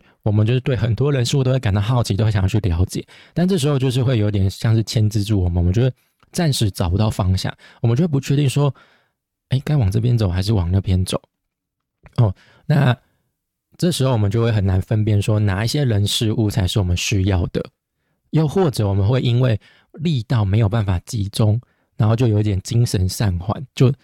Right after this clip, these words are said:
承受太多的东西了，接触太多的人事物了，有点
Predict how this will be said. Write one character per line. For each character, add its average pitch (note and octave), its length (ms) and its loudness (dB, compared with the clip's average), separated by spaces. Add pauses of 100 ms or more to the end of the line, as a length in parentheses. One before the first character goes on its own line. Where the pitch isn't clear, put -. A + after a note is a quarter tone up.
(760)
承 B2+ 220 -2
受 D3 200 0
太 C#3 340 -2
多 B2 220 0
的 G#2 140 -2
东 G2+ 240 0
西 G2 280 -2
了， F2+ 200 -2
接 C3 220 -2
触 A#2 180 -2
太 C3 240 -2
多 G#2 220 0
的 G2 100 0
人 F#2 220 0
事 G2 240 -4
物 F#2+ 120 0
了， G#2 140 -2
有 A2 100 2
点 G#2 160 0